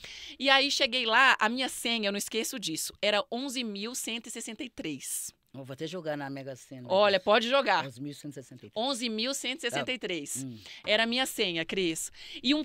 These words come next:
Speaker 1: monte de gente, sabe?
Speaker 2: Onze mil, quer dizer, você era
Speaker 1: Era isso!
Speaker 2: Ah, Maria, agora que eu me toquei.
Speaker 1: É, é.
Speaker 2: Onze, cacete, menina, quanta gente.
Speaker 1: Exatamente.
Speaker 2: É uma
Speaker 1: E, e,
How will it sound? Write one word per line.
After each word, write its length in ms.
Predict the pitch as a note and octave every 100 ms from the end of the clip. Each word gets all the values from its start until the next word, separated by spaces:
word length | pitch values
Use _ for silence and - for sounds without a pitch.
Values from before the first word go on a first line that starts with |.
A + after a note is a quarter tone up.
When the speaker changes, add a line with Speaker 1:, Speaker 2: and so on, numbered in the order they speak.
| -
Speaker 1:
monte 520 | G3 D4+ E4 E4 - D4+
de 180 | D4+
gente, 1040 | D#4 - F#3 G3 G3 F3 - - D3+ C#3+ C#3+ -
sabe? 680 | - - A3+ G#3 F3+ F#3+ D#4+ A#3
Speaker 2:
Onze 300 | F4+ C4 D#4
mil, 260 | C4 E4+
quer 100 | -
dizer, 140 | A#3 A3
você 220 | A3+ C4
era 180 | C#4 - _ - -
Speaker 1:
Era 400 | A#3 C#4 D#4 -
isso! 600 | D#4 E4 F4 C5 F#4 E4+
Speaker 2:
Ah, 80 | C#4
Maria, 160 | G#3 D#4
agora 220 | D#4+ F4
que 80 | F#4+
eu 60 |
me 120 | F4
toquei. 520 | D#4+ D#4+ - C#4 E4+ C#4+
Speaker 1:
É, 380 | F#4+ D#4+ E4+ F4
é. 40 |
Speaker 2:
Onze, 200 | - F4 A3+ -
cacete, 600 | F4+ F#4+ F4 - E4 -
menina, 960 | C4+ B3+ F4+ A4 G#4 G4 A4+ A#4+ F#4 -
quanta 240 | D4 - B3
gente. 460 | A#3 A3 - F3+
Speaker 1:
Exatamente. 1080 | - D#4+ C#4 G#3 B3 C#4 C#5 C#5 B4+ - - -
Speaker 2:
É 60 |
uma 300 | C4+ E4+ A#3+ B3+
Speaker 1:
E, 100 |
e, 40 | C4+